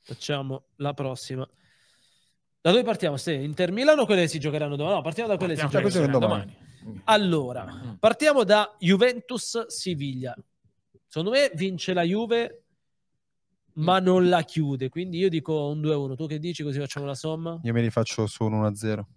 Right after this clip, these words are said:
Speaker 1: Della Juve? Quindi un gol di scarto, lasciamo il due a uno. Dai, noi diciamo
Speaker 2: Voi
Speaker 1: due a uno.
Speaker 2: dite due a uno. Io dico che la Juventus, eh, domani vince due a zero.
Speaker 1: Ok, due a uno per noi, due a zero per
Speaker 2: Mm.
Speaker 1: Stefano. Roma Bayer Leverkusen, qui la vedo un po' più complicata,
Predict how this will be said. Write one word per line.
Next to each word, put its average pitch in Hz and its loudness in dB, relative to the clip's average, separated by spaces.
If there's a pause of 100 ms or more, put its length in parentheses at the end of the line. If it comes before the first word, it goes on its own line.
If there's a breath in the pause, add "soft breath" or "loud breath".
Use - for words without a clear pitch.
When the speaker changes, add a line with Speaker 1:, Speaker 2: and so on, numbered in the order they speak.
(100)
Speaker 1:
Della 151 2
Juve? 170 2
Quindi 165 -4
un 180 -2
gol 190 2
di 214 -6
scarto, 180 2
lasciamo 247 -2
il 175 -2
due 139 -2
a 127 -8
uno. - -20
Dai, 147 -6
noi 226 0
diciamo 156 -4
Speaker 2:
Voi - -4
Speaker 1:
due 226 6
a 190 8
uno. 151 0
Speaker 2:
dite 123 -4
due 120 -2
a 104 -4
uno. 95 -12 (1000 soft breath)
Io 170 2
dico 151 -2
che 139 -2
la 131 2
Juventus, 131 -2
eh, 107 -2
domani 123 -2
vince 113 -6
due 104 -6
a - -12
zero. - -20 (680)
Speaker 1:
Ok, - -2
due 156 2
a 165 4
uno 156 0 (100)
per - -2
noi, 123 -2
due 143 0
a 123 -2
zero 120 -12
per - -16
Speaker 2:
Mm. - -10
Speaker 1:
Stefano. 80 -12 (560 loud breath)
Roma 269 10
Bayer 196 6
Leverkusen, 147 -2
qui 214 -2
la 165 2
vedo 151 -2
un 160 -4
po' 170 -2
più 147 -6
complicata, 156 -4